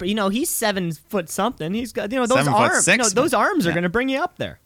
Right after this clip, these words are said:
Speaker 2: Yeah, you're gonna be almost eight feet by the time those arms extend. But, uh,
Speaker 1: <laughs>
Speaker 2: anyways, they hit Viking Raiders, come back. They hit a Viking experience on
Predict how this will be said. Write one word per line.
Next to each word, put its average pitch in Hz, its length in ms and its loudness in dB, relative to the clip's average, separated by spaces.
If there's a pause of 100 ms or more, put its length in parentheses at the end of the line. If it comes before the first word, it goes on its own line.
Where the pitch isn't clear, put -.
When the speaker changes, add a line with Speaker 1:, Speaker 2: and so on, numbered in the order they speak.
(380)
Speaker 2:
Yeah, 101 260 0
you're 98 160 0
gonna 110 200 0
be 101 180 0
almost 110 320 0
eight 156 180 0
feet 87 240 -4
by 82 140 -4
the 73 80 -4
time 78 240 -8
those 80 160 -8
arms 87 260 -4
extend. 73 480 -12 (220)
But, - 300 -12
uh, 147 580 -2 (460)
Speaker 1:
<laughs> - 480 -20
Speaker 2:
anyways, 135 460 2
they 104 140 0
hit 147 220 0 (220)
Viking 139 380 -2
Raiders, 127 300 0
come 135 240 0
back. 113 320 0
They 92 100 -4
hit 113 160 -4
a 107 60 -2
Viking 104 380 -4
experience 104 540 -6
on 90 180 -4